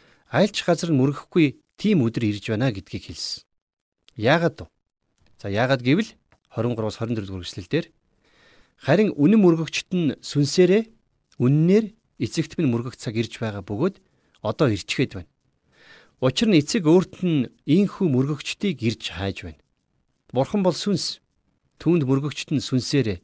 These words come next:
үннээр мөргөх ёстой гэж айлдлаа." За, бидний эзэн тэр эмэгтэйд маш зөв оновчтой хариултыг өгсөн.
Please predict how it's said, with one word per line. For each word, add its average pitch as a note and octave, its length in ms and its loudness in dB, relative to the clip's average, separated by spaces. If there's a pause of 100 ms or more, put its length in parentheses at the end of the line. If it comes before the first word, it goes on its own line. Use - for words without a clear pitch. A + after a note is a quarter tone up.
(340)
үннээр E3+ 440 4
мөргөх A#2 360 -4
ёстой D3+ 320 -2
гэж E3 280 -6 (440)
айлдлаа." G2 680 -2 (1080)
За, C3+ 80 4
бидний F#3+ 360 4
эзэн E3 520 0 (240)
тэр E3+ 160 6
эмэгтэйд D3 400 2
маш C#3+ 480 -2 (240)
зөв E3+ 320 2
оновчтой C3 400 -2
хариултыг G#2 400 -8
өгсөн. - 320 -12